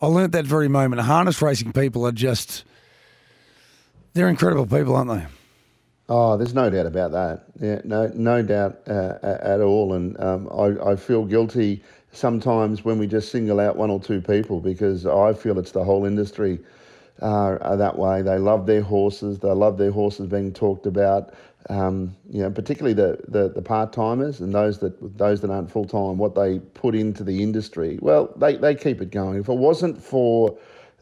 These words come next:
Speaker 2: uh, the part-timers in harness racing, this industry wouldn't exist.
Speaker 1: And that is why we have to keep them in the game. And, um, hopefully work's being done in that respect.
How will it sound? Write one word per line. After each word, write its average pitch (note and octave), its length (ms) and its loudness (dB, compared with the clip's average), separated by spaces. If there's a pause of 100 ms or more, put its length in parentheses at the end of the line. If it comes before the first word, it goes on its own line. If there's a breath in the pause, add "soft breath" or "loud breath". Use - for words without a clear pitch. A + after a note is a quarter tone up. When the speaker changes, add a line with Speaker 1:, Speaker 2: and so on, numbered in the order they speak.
Speaker 2:
uh, G2+ 360 4
the F#2+ 140 -2
part-timers G2 840 -4
in F#2 60 -6
harness F#2 460 -6
racing, F2+ 400 -6
this F#2+ 200 -8
industry F#2 380 -8
wouldn't F2 280 -8
exist. F2 520 -12 (800 soft breath)
Speaker 1:
And G2 240 -14
that A#2+ 200 -10
is G#2+ 220 -14
why G#2+ 640 -10
we G#2 160 -10
have G#2+ 200 -10
to - 100 -20
keep A#2 300 -10 (220)
them A2 160 -8
in G2 120 -4
the G2+ 80 -4
game. A2 500 -4 (100)
And, G#2+ 400 -4
um, G#2+ 380 -4 (1200 loud breath)
hopefully A#2+ 320 0
work's D3 320 0
being F3 260 2
done F#3 360 2
in F3+ 180 0
that F3+ 160 2
respect. F3 380 2